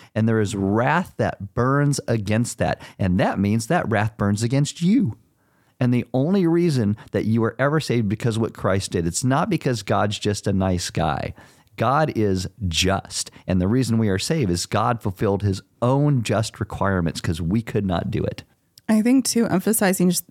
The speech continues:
Speaker 2: the brutality of the cross.
Speaker 1: Mm.
Speaker 2: Like, I mean, even the concept of someone being falsely accused, convicted, murdered, that in itself is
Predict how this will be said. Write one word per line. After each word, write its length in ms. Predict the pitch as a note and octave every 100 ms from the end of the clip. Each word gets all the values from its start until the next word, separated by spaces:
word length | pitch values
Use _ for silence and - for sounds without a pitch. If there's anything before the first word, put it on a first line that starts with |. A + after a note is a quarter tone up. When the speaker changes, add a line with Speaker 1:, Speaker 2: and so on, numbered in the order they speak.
| -
Speaker 2:
the 160 | E3
brutality 640 | E3 E3 - F#3 G3 G3+ A3+
of 100 | A3+
the 120 | A#3
cross. 560 | - A3+ A#3 B3+ - G#2+
Speaker 1:
Mm. 100 | G2+
Speaker 2:
Like, 160 | -
I 40 | G#3
mean, 240 | A3+ A#3
even 340 | A3+ A3+ A3+ F#3+
the 80 |
concept 520 | E3+ F3+ E3+ F3 E3+ F3
of 280 | E3 - - _
someone 260 | - G3 F3
being 160 | E3 D#3+
falsely 400 | D#3+ C#3+ - E3
accused, 640 | - D#3 D#3 E3 - - -
convicted, 680 | - E3+ D3 - D3+ E3 E3 - _ _ _
murdered, 600 | F#3+ E3+ D#3 D3 D#3 F3 - _ _ _ _ -
that 160 | F3
in 80 | -
itself 360 | D#3+ - D3+ -
is 240 | D3 -